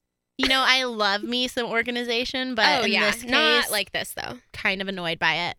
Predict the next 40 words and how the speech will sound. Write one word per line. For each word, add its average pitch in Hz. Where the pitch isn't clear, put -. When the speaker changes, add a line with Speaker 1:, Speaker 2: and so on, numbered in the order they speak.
Speaker 2:
I 226
wish 247
he 262
was 214
messy 190
and 185
terrible 180
and 196
couldn't 208
control 196
himself 190
at 180
all, 180
and 180
that 180
way 175
we 180
could -
catch -
him 180
earlier, 175
but 185
Speaker 1:
Mm-hmm. 208
Speaker 2:
mm. -
<laughs> -
But 285
he's 392
not, 392
so 240
it's -
fine. -
Speaker 1:
So, 277
okay, 320
so 277
like 262
I 339
said, 226
he's 220
escalating, 190
Speaker 2:
Mm-hmm. 254